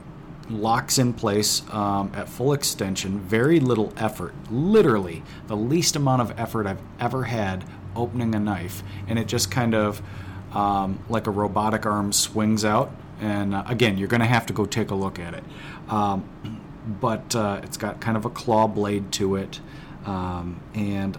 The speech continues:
I will read you right from their s-, their site. It says, um, so the Provoke is a morphing karambit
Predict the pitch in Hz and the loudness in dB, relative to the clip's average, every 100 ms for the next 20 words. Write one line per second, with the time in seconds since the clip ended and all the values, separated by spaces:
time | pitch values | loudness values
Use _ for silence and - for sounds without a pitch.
0 | - 113 117 110 110 165 120 107 113 123 | 0 4 4 4 6 6 6 6 4 2
1 | - 120 107 95 - - - 110 101 - | 2 2 2 2 -2 -2 -4 -2 0 2
2 | 123 98 - - - - 113 107 101 104 | 4 2 -2 -14 -6 -2 2 4 4 2
3 | 101 101 98 98 - - 117 110 107 98 | 2 2 0 -2 -4 0 2 4 2 0
4 | - 113 101 127 135 135 - 110 101 104 | -2 -2 4 6 6 2 -2 2 2 4
5 | 107 120 123 120 120 - 113 110 110 | 4 2 2 2 0 2 2 4 4